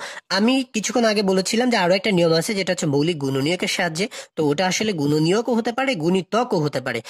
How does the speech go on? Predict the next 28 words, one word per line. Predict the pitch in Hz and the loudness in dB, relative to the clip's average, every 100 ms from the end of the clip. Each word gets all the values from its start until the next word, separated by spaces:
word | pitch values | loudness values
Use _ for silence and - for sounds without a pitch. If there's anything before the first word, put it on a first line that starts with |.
| - - | -12 -6
তো | 175 | -2
আমরা | 165 202 254 202 | 0 2 2 2
যেহেতু | 151 160 190 285 233 | 0 0 2 0 -2
গসাগুতে | 151 170 170 226 247 226 254 277 | 0 2 2 0 0 0 0 -2
গুণনীয়ক | 202 165 175 185 180 254 285 | 0 2 2 2 2 2 0
পেয়েছি, | 233 196 - 143 | -2 -2 -2 -4
তাহলে | 143 175 233 | 0 0 0
আমরা | 202 196 180 226 - - - | 0 0 0 0 -6 -18 -14
গুণনীয়ক | 131 269 269 247 170 131 | -2 2 4 4 2 0
বের | 127 123 | -4 -4
করব। | 123 113 - - - | -4 -6 -6 -10 -6
তাহলে | 226 226 | -2 0
আমি | 226 247 | 2 2
এখানে | 240 233 | 2 0
তোমাদের | 220 220 214 | 2 0 0
বারো | 151 147 160 | 0 0 0
এবং | 202 202 202 | 0 0 -2
ষোলো | 165 160 | 0 2
এর | 160 | 2
গুণনীয়কগুলো | 135 139 151 208 202 196 | 0 0 0 0 -2 -4
একটু | 190 | -4
বের | 151 147 | -4 -2
করে | 165 147 | -2 -2
দেখাই। | 139 - 147 | -2 -2 -2
দেখো, | 139 190 269 _ _ _ 135 | -2 -4 -8 _ _ _ -16
বারো | 120 135 127 165 | -6 -4 -2 -2
এবং | 220 180 180 | 0 0 -2
ষোলো, | - 131 | -2 -2